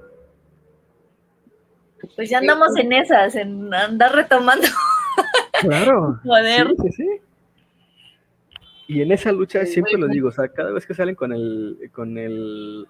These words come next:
Speaker 2: ocho de marzo, em, a mí me encanta, por ejemplo, nombrarlo y decirlo y, y decirme, o sea, el, yo como mujer, por supuesto que también hago la lucha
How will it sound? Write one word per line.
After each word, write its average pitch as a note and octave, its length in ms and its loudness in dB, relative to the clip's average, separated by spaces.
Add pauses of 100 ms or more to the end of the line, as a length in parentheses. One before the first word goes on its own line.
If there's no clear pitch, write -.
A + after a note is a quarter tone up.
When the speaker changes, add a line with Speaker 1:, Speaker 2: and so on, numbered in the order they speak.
Speaker 2:
ocho C#3+ 300 -8
de D3 100 -8
marzo, A#2+ 440 -10 (640)
em, A#2 840 -4 (720)
a C3 120 -4
mí D3+ 60 2
me F3 120 -2
encanta, D3 500 -6
por A#2+ 120 -6
ejemplo, C3 600 -10
nombrarlo C#3+ 600 -6
y C3+ 80 -8
decirlo C#3+ 600 -6
y, D3 340 -12
y C#3 200 -4
decirme, C3 680 -6
o A#2+ 100 -10
sea, B2+ 160 -8
el, B2+ 160 -6 (560)
yo F3 160 0
como B3+ 260 -2
mujer, B2+ 560 -6 (160)
por - 200 -4
supuesto - 560 -12
que - 120 -10
también D3+ 420 -8
hago C3 200 -4
la A2+ 120 -8
lucha A#2 480 -10